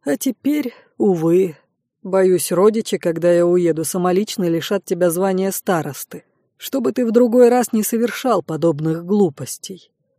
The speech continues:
Кречет едва не поперхнулся от такой несусветной наглости, но потом увидел мои глаза, каким-то чудом угадал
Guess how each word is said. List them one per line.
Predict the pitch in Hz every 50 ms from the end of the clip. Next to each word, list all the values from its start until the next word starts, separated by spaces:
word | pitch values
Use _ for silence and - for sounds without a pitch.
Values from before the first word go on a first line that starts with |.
| _ _ _ _ - -
Кречет | 185 190 196 190 - - 151 -
едва | 160 170 170 175 190 185
не | 180 160
поперхнулся | - 170 - 190 185 - - - 202 208 202 - - 180 165
от | 151 _
такой | - 185 - - 190 185
несусветной | 180 180 175 - - 185 - - 190 196 - _ - 190 196 202
наглости, | 202 190 170 156 139 143 151 143 - - - - 196 165 _ _ _ _ -
но | 254 269 254
потом | - 277 277 - 285 269 269
увидел | 269 262 262 226 240 240 233
мои | 233 233 226 226 214
глаза, | 214 226 220 226 226 220 240 262 269 262 _ _ _ _ _
каким-то | - 185 170 - 196 180 175 - 185
чудом | - - - 226 196 190 180 175
угадал | 175 170 185 185 175 170 190 160 151 139